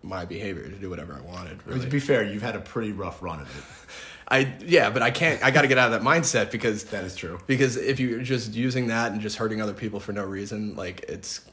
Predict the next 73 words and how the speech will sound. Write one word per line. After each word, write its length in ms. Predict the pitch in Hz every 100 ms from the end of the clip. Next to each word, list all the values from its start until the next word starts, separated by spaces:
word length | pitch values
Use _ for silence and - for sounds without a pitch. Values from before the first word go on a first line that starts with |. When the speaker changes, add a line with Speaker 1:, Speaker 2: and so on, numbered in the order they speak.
| -
Speaker 1:
what 160 | 117 113
are 40 |
you 140 | 101 95
really 200 | 92 87
doing? 260 | 98 82
Speaker 2:
Yeah, 120 | 117 175
of 100 | -
course. 300 | 151 - 120
When 120 | 120
you're, 160 | 113
when 140 | 110 117
you're, 180 | 113 107 120
when 120 | 117
you're 100 | 120
hurting 300 | 165 151 131
other 140 | 110
people, 380 | - 151 110 95
that, 300 | 101 104 90 - - - - - - 117
that, 180 | 123 131
that's 220 | 123 -
not 240 | 104 92
good. 280 | 127 101 87 85
Speaker 1:
Yeah, 280 | 214 - -
Speaker 2:
But 100 | 127
Speaker 1:
like, 180 | 123
I 80 | 139
had 160 | 151 139
Speaker 2:
you 60 |
do, 60 | 123
Speaker 1:
girlfriends 440 | 113 143 120 123 123
and 80 | 113
Speaker 2:
you 60 | 110
Speaker 1:
I'd 100 | -
turn 160 | - 123
my 100 | 113
phone 280 | 107 110 104
off 200 | 104 110
and 80 | 107
disappear 440 | 104 98 113 101
for, 100 | 98
like, 160 | 101 98
three 160 | 104 98
days 260 | 98 101
and 80 | 101
then 80 | 98
come 180 | 113 98
back 280 | 98 95 -
and 60 |
be 60 | 101
like, 140 | 101 147
"Oh, 220 | 151 107
no, 200 | 156 120
no, 160 | 123
my 120 | 113 107
phone 200 | 135 127
just 140 | 101
wasn't 200 | - 76
working." 160 | - 135
Speaker 2:
You've 100 | 135
also 160 | -
Speaker 1:
You 40 | 95
know? 60 |
Speaker 2:
had 40 | -
friends 260 | 131 98
that 60 | 80
you 60 | 78
do 100 | 78
that 160 | 76 -
too. 180 | 73 - -
I've 100 | 82
been 100 | 92
on 60 |
that, 220 | 107 98